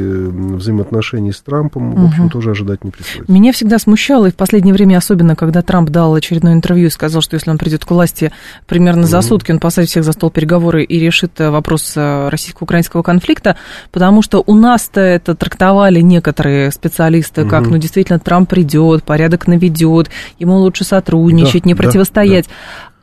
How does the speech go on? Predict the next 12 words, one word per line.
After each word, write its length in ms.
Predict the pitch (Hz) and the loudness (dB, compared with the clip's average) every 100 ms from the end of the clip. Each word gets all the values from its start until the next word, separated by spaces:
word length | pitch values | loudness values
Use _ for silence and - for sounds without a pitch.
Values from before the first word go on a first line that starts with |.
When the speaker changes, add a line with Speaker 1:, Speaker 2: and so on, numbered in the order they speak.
| _ | _
Speaker 2:
А 520 | 175 175 180 180 175 - | 0 2 4 4 2 0
упускается, 600 | - - 208 - 320 - | -4 0 -2 2 0 0
как 180 | 202 202 | -4 2
мне 120 | 214 | 2
кажется, 280 | 220 214 196 | 4 0 -2
очень 200 | 185 202 | 0 2
важный 320 | 220 233 202 | 2 4 4
элемент. 520 | 185 202 208 160 123 - | 6 6 4 4 -2 -4
Для 240 | 165 190 | 0 2
Трампа 640 | 208 233 285 294 214 151 - _ _ _ _ _ | 2 2 2 2 2 0 -4 _ _ _ _ _
российско-украинский 960 | 185 185 - 220 196 180 208 220 214 175 | 0 0 0 0 -2 0 4 4 2 -2
конфликт 580 | - 175 - 233 - | 0 0 2 0 -2